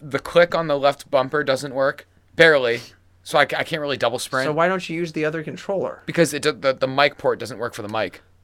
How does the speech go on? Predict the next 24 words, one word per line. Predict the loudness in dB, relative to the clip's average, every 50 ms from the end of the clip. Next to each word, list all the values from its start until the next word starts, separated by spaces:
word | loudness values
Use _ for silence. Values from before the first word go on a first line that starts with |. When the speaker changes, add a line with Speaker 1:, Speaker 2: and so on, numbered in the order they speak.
| _ _ _ _ _ _ _ _ _ _ _ _ _ _ _ _ _ _ _ _
Speaker 2:
Bro, | -14 -6 -2 0 0 0 0 -2 -6 -10 -14 _ _ _
Speaker 1:
Yeah. | 2 4 6 6 6
Speaker 2:
you | 4 2
need | -2 -2
new | -4 -4
<laughs> | -2
controllers. | -2 -4 -4 -6 -4 0 2 2 2 2 0 -2 -2 -4 -8 -10 -12 -16 -18 -18 -18 -18 -18 -14 -6
Speaker 1:
Yeah, | -2 2 4 4 4
I | 4
do. | 2 0 0 0 0 0 -2 -6 -12 -20 _ _ _ _ -20 -20 _ _ -8 -6
Speaker 2:
Is | 0 4
that | 6 6 6 6
why? | 4 0 0 -2 -2
Oh, | -4 -4 -4
man. | -4 -6 -10 -8 -8
It's | -2 0
a, | 0 0 0
well, | 0 0 2
what's | 4 4 4 2 4
L | 4 4 4 6
one's | 4 0 -2 -2 -4 -2 0
like | 2 2 2 0 -2
your, | 0 0 0
your | -2 -4 -10 _ _ _ _ -10 -10